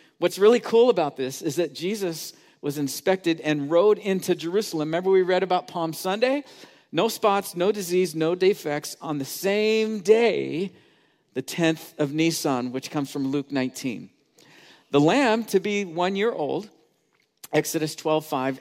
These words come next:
and the, called, of course, the Prince of Life. Jesus was thirty-three years old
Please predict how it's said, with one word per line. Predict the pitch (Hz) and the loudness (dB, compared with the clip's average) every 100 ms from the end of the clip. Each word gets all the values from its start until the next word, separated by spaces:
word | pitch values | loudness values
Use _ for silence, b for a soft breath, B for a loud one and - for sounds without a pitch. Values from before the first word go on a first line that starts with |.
| - | -6
and | 147 139 | -4 -4
the, | 127 _ _ _ | -6 _ _ _
called, | - 139 143 147 | -4 0 -2 -4
of | - | -10
course, | 156 151 147 | -4 -4 -2
the | 139 | -4
Prince | - 143 135 | -2 -4 -2
of | 139 127 | -4 -4
Life. | 127 110 - - B B | -6 -6 -14 -20 B B
Jesus | - 175 233 208 - | -6 -2 0 -2 -2
was | 156 - | -4 0
thirty-three | 185 165 151 - 226 302 | 0 2 -2 -4 -2 0
years | 277 185 139 | 2 0 -2
old | 131 110 120 | -8 -10 -14